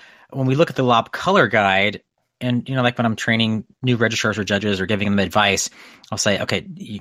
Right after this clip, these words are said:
there's one little, one little variety in there that, that doesn't apply to all lop breeds, and that's the pointed white, because French and English lops don't recognize them, but many lops do."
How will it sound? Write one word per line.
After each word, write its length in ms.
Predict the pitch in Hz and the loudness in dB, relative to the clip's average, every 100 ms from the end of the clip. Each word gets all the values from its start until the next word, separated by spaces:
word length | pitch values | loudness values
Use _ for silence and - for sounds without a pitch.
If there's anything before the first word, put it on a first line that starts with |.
| - | -10
there's 200 | 120 95 | -10 -2
one 160 | 117 139 | 0 2
little, 300 | 143 127 107 | 2 2 -2
one 200 | 123 139 | -2 0
little 300 | 160 156 131 104 | 4 2 2 -2
variety 500 | 110 123 123 113 98 | 2 4 4 2 2
in 80 | |
there 140 | 95 98 | 2 0
that, 280 | 95 - - | 0 -2 -8
that 120 | 101 | -4
doesn't 200 | 117 117 | -2 0
apply 200 | - 107 | 0 0
to 60 | |
all 140 | 107 104 | 0 0
lop 180 | 123 - | 0 0
breeds, 200 | 104 104 | -2 0
and 80 | |
that's 260 | 104 98 - | 0 -2 -6
the 100 | 104 | -6
pointed 260 | 117 107 117 | -2 -2 2
white, 260 | 151 85 | 2 0
because 200 | - 95 | -6 -8
French 400 | - 110 110 - | -2 0 2 0
and 140 | - 101 | -2 -2
English 260 | 117 113 | -2 -2
lops 220 | 98 95 - | -4 -4 -4
don't 180 | 98 | -4
recognize 460 | 92 110 - 90 85 | -2 -4 -4 -6 -6
them, 100 | 87 | -8
but 120 | 85 | -8
many 120 | 101 | -6
lops 240 | 107 101 - | -4 -4 -2
do." 220 | 127 | -4